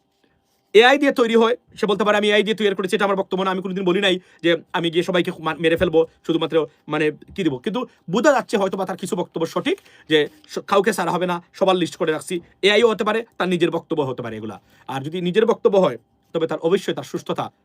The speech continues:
কোনো অবস্থাতেই আপনার মানে এখানে নাই, এটা আমরা নির্দ্বিধায় বলতে পারি। কারণ একজন রাষ্ট্রপ্রধান যে এভাবে বলতে পারে না, এটা কোনো অবস্থায় সে রাষ্ট্রপ্রধান জীবনে হতে পারে না। এর একটা গুরুত্বপূর্ণ তথ্য আপনাদের সামনে শেয়ার করবো, সেটা হচ্ছে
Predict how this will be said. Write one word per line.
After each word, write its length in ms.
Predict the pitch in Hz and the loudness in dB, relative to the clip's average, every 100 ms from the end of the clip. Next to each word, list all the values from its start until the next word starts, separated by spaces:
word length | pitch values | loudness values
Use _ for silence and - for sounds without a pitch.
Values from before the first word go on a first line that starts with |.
| _ | _
কোনো 120 | 139 | -4
অবস্থাতেই 420 | 151 - 156 143 - - - | -4 -4 -6 -6 -8 -14 -14
আপনার 320 | - 190 320 - _ | -4 -2 -2 -10 _
মানে 180 | 143 139 | -6 -6
এখানে 300 | 131 143 147 151 | -4 -6 -6 -4
নাই, 240 | 151 285 - 131 | -2 -2 -4 -8
এটা 120 | 151 | -4
আমরা 120 | 139 | -4
নির্দ্বিধায় 360 | 143 143 190 143 | -4 0 0 0
বলতে 180 | 120 | -2
পারি। 100 | 120 | -6
কারণ 200 | 123 151 143 - | -6 -8 -8 -14
একজন 200 | 131 156 | -6 -4
রাষ্ট্রপ্রধান 640 | 151 160 - 175 226 214 107 _ _ - _ - | -4 -8 -8 -4 0 0 -2 _ _ -20 _ -14
যে 60 | - | -2
এভাবে 240 | 175 202 | 0 2
বলতে 240 | 190 180 190 | 0 0 0
পারে 140 | 147 | 0
না, 160 | 151 - | -2 -4
এটা 140 | 151 | -6
কোনো 220 | 170 190 190 | -4 -2 -2
অবস্থায় 240 | 180 220 | -2 -4
সে 80 | 190 | -6
রাষ্ট্রপ্রধান 320 | - 160 175 | -6 -6 -6
জীবনে 220 | 143 147 | -4 -6
হতে 140 | 127 117 | -6 -8
পারে 120 | 101 | -10
না। 60 | - - | -8 -2
এর 100 | 269 | -2
একটা 100 | 247 | 0
গুরুত্বপূর্ণ 400 | 262 320 311 262 | 0 2 0 -2
তথ্য 200 | 247 262 | -2 -2
আপনাদের 200 | - 285 | -2 -4
সামনে 160 | 175 | -4
শেয়ার 200 | - 180 | -4 -4
করবো, 200 | 170 143 | -2 -4
সেটা 160 | 143 185 | -4 -2
হচ্ছে 180 | 226 | -2